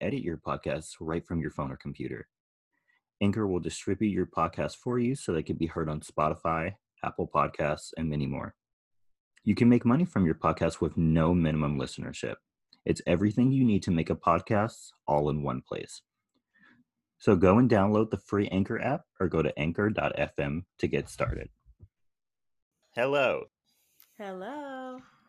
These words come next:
Speaker 1: Welcome to So You Think You're Iconic, the movie podcast, where, um, I am eating Denny's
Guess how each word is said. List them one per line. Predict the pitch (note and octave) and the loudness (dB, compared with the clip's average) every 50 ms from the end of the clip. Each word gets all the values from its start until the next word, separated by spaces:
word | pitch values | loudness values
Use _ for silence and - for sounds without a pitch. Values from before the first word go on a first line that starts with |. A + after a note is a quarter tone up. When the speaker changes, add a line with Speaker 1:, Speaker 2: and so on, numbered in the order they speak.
| _ _ _ _ _ - | _ _ _ _ _ -6
Speaker 1:
Welcome | G2+ F2+ - A#2 | -6 -6 -4 -6
to | B2 | -8
So | A#2 - A#2 | -4 -4 -4
You | A#2+ A2+ | -4 -4
Think | - B2 B2 - | -6 -10 -8 -6
You're | C3+ C3 D3+ | -4 -4 -4
Iconic, | D3+ - F2+ D#2+ D#2 D#2+ - - - _ - | -4 -2 -2 -2 -2 -2 -6 -8 -16 _ -2
the | G2+ G#2 F#2 | -2 -2 0
movie | F#2 F2+ E2+ E2+ D2+ | 0 -2 -4 -6 -8
podcast, | - D2 C#2+ - - D2+ D2+ C#2+ C#2 - - _ - - - - - _ _ | -6 -8 -8 -8 -8 -8 -8 -8 -8 -12 -16 _ -20 -20 -20 -20 -20 _ _
where, | - F2 E2+ D#2 D2+ D2+ D2 - - | -4 -2 -2 -2 -2 -4 -4 -4 -4
um, | D#2+ D#2+ D#2+ D#2 D#2 - - | -4 -4 -4 -6 -8 -10 -4
I | E2 E2 F2 | -2 -2 -2
am | F#2+ G2+ G#2+ - | -2 -4 -8 -10
eating | - E2+ F2+ E2+ F2+ F2 F2 F2 F2 D#2+ | -12 -12 -8 -6 -6 -6 -6 -8 -10 -8
Denny's | E2 F2 D#2+ D#2+ D#2 D2+ D#2+ E2 F2 - - - | -6 -6 -6 -6 -8 -12 -12 -14 -14 -18 -20 -20